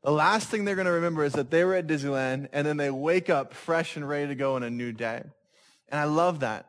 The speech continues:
I love that moment. And it reminds me of my God because I know he loves me far more than I love my kids.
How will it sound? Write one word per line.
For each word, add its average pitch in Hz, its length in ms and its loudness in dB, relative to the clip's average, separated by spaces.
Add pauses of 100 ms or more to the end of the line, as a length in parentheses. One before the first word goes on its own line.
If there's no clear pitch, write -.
(140)
I 120 60 -10
love 160 420 2
that 156 200 0
moment. 123 460 -4 (120)
And 123 100 -6
it 139 60 -6
reminds 151 500 -4
me 190 120 -4
of 160 120 -2
my 147 180 -4
God 127 360 -2
because 123 180 -10
I 127 120 -6
know 135 600 0 (320)
he 147 160 -2
loves 147 320 0
me 135 160 -4
far 143 320 0
more 135 160 -2
than 127 100 -2
I 120 40 -4
love 117 200 -2
my 113 140 -6
kids. - 560 -12